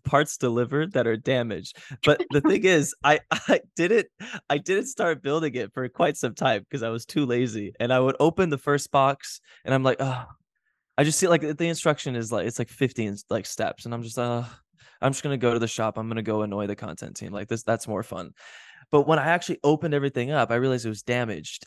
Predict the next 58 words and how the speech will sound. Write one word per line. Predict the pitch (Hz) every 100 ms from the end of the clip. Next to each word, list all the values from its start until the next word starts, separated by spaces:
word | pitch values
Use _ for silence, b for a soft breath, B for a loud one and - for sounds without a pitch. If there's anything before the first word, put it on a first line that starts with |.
| -
And | 120 113
since | - 156 139
then, | - 139 127
I've | 101 117
had | 117 -
three | - 123 147 143
different | 143 143 127 -
of | 110
the | 117
same | - 139 135 143
piece | - 143 120
delivered, | - 120 131 110 104
and | - 104
it's | -
still | - 123 110 113
damaged. | 113 110 85 - - B B B
So | - 147 135 131 - _ -
I | 135
haven't | 135 135 139 160
been | - 127
able | 156 123
to | 120
build | 131 139 123
this | 117
desk, | - 156 117 -
and | 117
it's | 117 -
been | 131 117
about | 117 -
four | - 131
months, | 139 123 110 107
and | 117
that's | 120 -
the | 117
last | 123 131 127 -
thing | 131 117 101
that | 113
I | 110
have | 117 113 113 -
on | 113
my | 117 117
list. | 117 107 - -
And | 117
it's | 113 -
in | 127 127
this | 123 -
little | 120 117
door | 131 123 123
here | 120 113 107
that's | 113 -
just | - -
closed, | - 131 113 101 - -
and | 110
it's, | -
like, | 123
chaos | - 117 107 95 -
in | 98
there. | 87